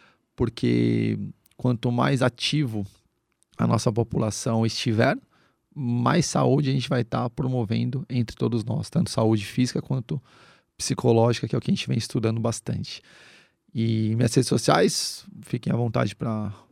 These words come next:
pra me adicionar, é Jorge Rota, R O T A, e tô à disposição pra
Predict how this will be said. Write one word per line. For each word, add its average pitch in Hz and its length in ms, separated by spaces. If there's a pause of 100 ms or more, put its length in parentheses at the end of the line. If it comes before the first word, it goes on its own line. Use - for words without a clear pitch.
pra 143 140
me 113 80
adicionar, 143 400
é - 20
Jorge 127 380
Rota, 151 520 (140)
R 113 320
O 110 120
T 135 260
A, - 180 (800)
e 113 460 (280)
tô 117 220
à 120 80
disposição 123 500
pra 123 300